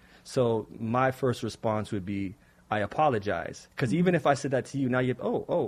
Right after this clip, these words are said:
Speaker 1: okay, so he just apologized." Now, you at least have to think about the decision of ranting. But
Speaker 2: Mm-hmm.
Speaker 1: from that point, what have you changed? You created the same cycle. So I think there's, just to answer your question, on both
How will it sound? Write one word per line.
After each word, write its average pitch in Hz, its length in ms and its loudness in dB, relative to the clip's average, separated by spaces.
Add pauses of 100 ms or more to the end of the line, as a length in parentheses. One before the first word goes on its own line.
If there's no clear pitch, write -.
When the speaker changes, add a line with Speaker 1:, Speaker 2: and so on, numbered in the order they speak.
(120)
Speaker 1:
okay, 139 300 -2
so 131 160 -4
he 135 140 -2
just 127 160 -4
apologized." 110 760 0
Now, 117 220 0 (220)
you 147 240 2
at 147 140 6
least 131 180 0
have 131 100 -2
to 120 80 -4
think 120 220 -4
about 101 420 0 (400)
the 127 60 -8
decision 113 540 -2
of 104 240 -4
ranting. 123 460 0 (180)
But 185 260 4
Speaker 2:
Mm-hmm. 170 60 -4
Speaker 1:
from 117 140 -2
that 143 240 2
point, 117 240 -2
what 120 120 0
have 110 100 -2
you 110 100 -6
changed? 113 360 -4
You 107 80 -6
created 117 260 -4
the 101 60 -8
same 98 280 -6
cycle. - 480 -4 (360)
So 123 440 2 (160)
I 131 120 2
think 180 340 -2 (320)
there's, 127 560 2 (180)
just - 260 -4
to 120 120 0
answer 117 220 -2
your 104 60 -2
question, 113 400 -4
on 104 140 -2
both 123 280 0